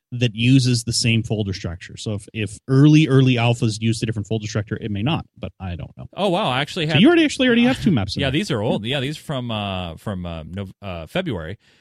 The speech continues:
Speaker 2: So I'm just gonna
Speaker 1: Yep.
Speaker 2: open it up. I just wanna see what's here. Um, and I'm gonna put something here so you guys can see what's here.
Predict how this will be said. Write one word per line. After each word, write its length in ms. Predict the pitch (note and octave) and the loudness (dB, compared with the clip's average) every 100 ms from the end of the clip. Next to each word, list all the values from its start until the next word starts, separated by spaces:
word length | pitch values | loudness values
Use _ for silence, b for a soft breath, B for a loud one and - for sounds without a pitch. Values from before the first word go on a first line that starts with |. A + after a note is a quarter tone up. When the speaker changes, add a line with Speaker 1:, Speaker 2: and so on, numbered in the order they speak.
| b b | b b
Speaker 2:
So 160 | - | -6
I'm 100 | E3 | -4
just 120 | G#3 D#3 | -4 -2
gonna 100 | A#2+ | 0
Speaker 1:
Yep. 60 | |
Speaker 2:
open 160 | D3 D#3 | -2 -4
it 80 | C3+ | -4
up. 160 | C3+ | -6
I 80 | A#2+ | -6
just 140 | B2+ C3 | -6 -6
wanna 100 | G#2+ | -6
see 160 | A#2+ | -6
what's 220 | A2+ G2+ - | -4 -6 -8
here. 400 | G2 F#2+ F#2+ F#2+ _ _ _ | -8 -6 -8 -12 _ _ _
Um, 340 | G2+ G2+ G2+ G2 | -8 -6 -6 -6
and 120 | C3 | -8
I'm 40 | D#3 | -4
gonna 120 | D3 | -4
put 160 | D3 C#3+ | -4 -6
something 280 | C#3+ B2 A#2+ | -6 -6 -4
here 160 | A#2+ | -4
so 100 | A2 | -4
you 100 | A2 | -6
guys 580 | G#2 A2 G#2+ G2+ - - _ | -4 -4 -4 -8 -12 -18 _
can 140 | A2 | -10
see 200 | - A2 | -6 -6
what's 200 | F#2+ F2 | -6 -10
here. 320 | - D#2+ F2+ | -10 -12 -12